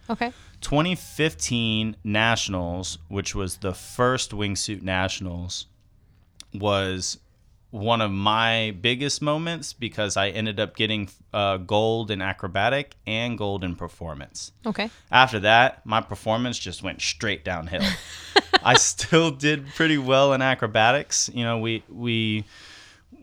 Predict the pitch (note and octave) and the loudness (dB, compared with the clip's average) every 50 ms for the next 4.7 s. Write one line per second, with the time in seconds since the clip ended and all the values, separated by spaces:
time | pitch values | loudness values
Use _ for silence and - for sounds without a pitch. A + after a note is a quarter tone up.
0 | - - - B2 C3+ C3 B2+ B2+ C3 A#2+ B2 A#2+ A2 G2 G2 A2 A2+ A#2 A#2+ B2 | -18 -8 0 4 4 6 8 6 6 6 6 4 2 4 4 4 6 6 6 6
1 | B2 A#2 A2 G2+ F2+ A2 G#2 G2+ - - A2+ G#2 - - B2 A#2+ A#2+ A2+ G2+ F#2+ | 6 4 2 0 0 -2 -2 -2 0 2 2 2 2 0 -2 0 0 -2 -2 0
2 | G#2 G2+ G#2 G#2 - - A#2+ A#2+ A#2+ A#2+ A#2 A#2+ A#2+ A#2 A#2+ A#2+ A#2 A#2 A#2 A#2 | 0 2 2 0 0 -2 -2 -2 -2 -4 -4 -4 -4 -4 -4 -4 -2 0 0 2
3 | A#2 A2+ A2 - - A#2 A2 A#2 A#2+ B2 B2+ B2+ - - A#3+ A3 A3 A3+ A#3+ A#2+ | 4 4 2 2 0 0 2 4 4 4 4 2 0 2 2 4 4 4 2 0
4 | G#2+ G#2 G2+ G2+ G2+ G2+ G2+ G2+ G2 G2 G2+ G2+ G#2+ | -4 -4 -4 -4 -2 -2 -2 -2 -2 -4 -4 -6 -8